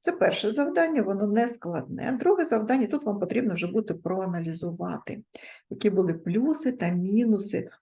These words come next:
саме такого географічного розташування і клімату Греції, які були переваги в цьому і в чому були недоліки, да? Як це їм допомагало давнім грекам,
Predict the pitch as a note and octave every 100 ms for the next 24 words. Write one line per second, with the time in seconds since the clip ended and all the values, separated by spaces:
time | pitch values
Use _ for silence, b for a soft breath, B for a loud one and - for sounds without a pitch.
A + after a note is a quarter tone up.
0 | _ E3+ G#3 G#3+ G#3+ G3 G3 B3 C#4+ B3+
1 | G#3+ F3+ F#3 F3+ F#3 A3+ - G3+ F3+ F3+
2 | F3+ - D#3+ E3+ E3 G#3+ B3 A#3+ A3 F3+
3 | E3+ E3+ F#3 E3+ E3+ E3 E3+ F3 D#3+ -
4 | - - - B B - F#3 E3+ E3+ E3
5 | A#3+ A#3+ G#3+ D#3+ D#3+ C#3+ F#3+ B3 A#3+ -
6 | F4+ F4+ F#4+ F#4+ B B - - G#3+ G#3+
7 | G#3+ G#3+ G3+ G3+ G#3+ F3 B2 - - -
8 | G#4+ _ _ _ _ _ _ _ - A3+
9 | A#3 F3 D#3+ G3+ G3+ G3+ F#3 F3+ D#3+ E3
10 | G#3 A3+ A3+ B3+ C#4 C#4 D4 D4